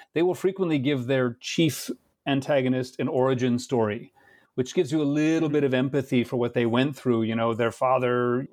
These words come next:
Speaker 1: left them or something. And then you can sort of, the people who like villains, they will side with them a little bit. A lot of times, though, the villain doesn't, there's no time for that in this storytelling process. And honestly,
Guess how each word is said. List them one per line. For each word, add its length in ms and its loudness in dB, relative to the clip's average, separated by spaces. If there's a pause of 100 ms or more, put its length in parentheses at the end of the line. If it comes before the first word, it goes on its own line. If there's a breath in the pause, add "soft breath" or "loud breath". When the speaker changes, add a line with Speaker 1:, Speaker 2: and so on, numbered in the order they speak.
(120)
Speaker 1:
left 240 -2
them 220 0
or 120 0
something. 280 0 (280)
And 100 -2
then 180 0
you 100 0
can 260 -4
sort 480 -2
of, 180 -4
the 60 -10
people 260 -2
who 60 0
like 280 0 (400)
villains, 460 0
they 100 -2
will 160 -2
side 420 0
with 180 -2
them 160 -2
a 40 -2
little 200 0
bit. 240 -4 (200)
A 60 -2
lot 240 0
of 140 -2
times, 400 -2
though, 560 0
the 80 -4
villain 340 0
doesn't, 440 -2
there's 160 -2
no 120 4
time 400 0
for 180 -4
that 460 -2
in 120 4
this 140 0
storytelling 640 -2
process. 480 -2
And 200 2 (320 loud breath)
honestly, 580 0